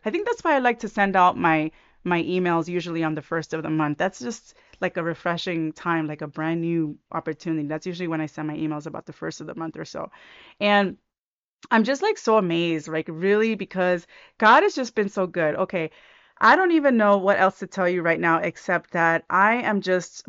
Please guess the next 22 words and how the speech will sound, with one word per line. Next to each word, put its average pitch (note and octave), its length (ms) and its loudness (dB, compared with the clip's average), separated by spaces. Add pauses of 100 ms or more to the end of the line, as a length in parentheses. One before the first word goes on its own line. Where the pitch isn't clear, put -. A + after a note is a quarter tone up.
bel-, E3+ 400 -6
beyond G3+ 720 4
feeling G3 340 -2
so F#3+ 300 0
blessed F#3 720 -2 (520)
by F#3+ 360 6
you, G3+ 680 0 (300)
by F#3+ 220 4
my F3+ 200 0
sup-, - 340 -10
my F3 160 0
fans, A3+ 560 0
or F3+ 360 2
how F#3 180 0
my, E3 340 -2
my F3+ 160 -2
mentor G3 360 -2
calls E3 300 -2
you, E3+ 100 -6
my D#3+ 140 -2
super G#3+ 340 -6
fans. F3 540 -2